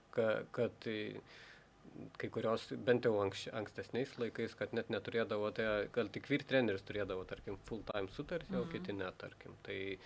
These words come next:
Speaker 1: tai, tai jeigu tas tiesa, aš sakyčiau, kad reikia turėt pirmiausia ge-, gerą štabą, kad kiekviena rinktinė turėtų atskirą.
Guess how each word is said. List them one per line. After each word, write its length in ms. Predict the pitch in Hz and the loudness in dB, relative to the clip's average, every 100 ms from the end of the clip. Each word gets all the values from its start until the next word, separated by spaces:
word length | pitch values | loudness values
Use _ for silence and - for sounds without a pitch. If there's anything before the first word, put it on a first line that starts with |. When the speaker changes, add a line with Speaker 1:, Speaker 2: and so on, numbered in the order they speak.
| - - - - - | -16 -18 -18 -20 -8
Speaker 1:
tai, 280 | 104 101 101 - | -2 0 -2 -2
tai 100 | 104 | 2
jeigu 420 | 104 113 117 110 107 | 4 4 4 0 2
tas 200 | 123 117 | 2 4
tiesa, 440 | 120 - 123 175 | 4 6 4 4
aš 120 | 160 - | 2 -2
sakyčiau, 320 | 156 165 151 | -2 2 4
kad 180 | 143 131 | 6 4
reikia 460 | 131 117 123 127 123 | 4 4 4 4 4
turėt 360 | 104 113 117 - | 4 8 8 6
pirmiausia 640 | 101 110 120 120 117 104 - - - - - - - - - | 4 8 8 8 8 8 4 -14 -16 -20 -16 -14 -14 -20 0
ge-, 140 | 127 110 | 2 6
gerą 320 | 123 123 117 | 8 8 8
štabą, 400 | - 123 117 107 | 6 6 8 6
kad 140 | 110 101 | 2 0
kiekviena 380 | 104 110 107 | -2 0 2
rinktinė 380 | 104 95 - 104 | 0 -2 0 0
turėtų 420 | 98 113 110 110 | 0 -2 -2 2
atskirą. 480 | 113 117 - 139 143 | 4 4 0 0 0